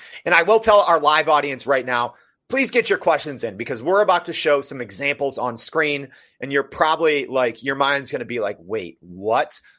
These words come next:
Like, the whole point of Everyday A I is for us all to learn together from some of the smartest people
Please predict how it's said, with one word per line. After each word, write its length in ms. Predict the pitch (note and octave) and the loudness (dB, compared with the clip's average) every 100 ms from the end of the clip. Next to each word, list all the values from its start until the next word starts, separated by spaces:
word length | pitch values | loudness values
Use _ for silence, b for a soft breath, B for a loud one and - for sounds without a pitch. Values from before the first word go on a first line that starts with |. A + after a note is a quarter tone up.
| b | b
Like, 140 | B2 | -8
the 80 | C3 | -6
whole 220 | - F3 G#3 | -2 0 0
point 340 | F#3 F#3+ F#3 | 2 0 0
of 180 | D3 C3 | -2 -2
Everyday 640 | D#3+ D#3+ D#3+ B2+ D#3+ C#3 C3 | -2 -2 -4 -2 -2 -2 -2
A 20 | |
I 180 | B2+ B2 | -2 -2
is 100 | A#2+ | -4
for 160 | - B2 | -2 -2
us 200 | B2 - | -2 -4
all 200 | B2+ C#3 C3+ | 0 0 -2
to 100 | A2+ | -8
learn 340 | G#2 C#3 C3+ | -4 -4 -6
together 440 | - A#2+ A#2+ A2+ | -10 -6 -4 -2
from 340 | A2 A2+ G#2+ F#2+ | -4 -8 -10 -12
some 220 | - B2 | -12 -10
of 80 | G#2 | -10
the 60 | |
smartest 600 | G#2 - D3 D3 E3 - - | -12 -6 -2 0 0 -4 -8
people 340 | D3+ - B2+ | -8 -2 -2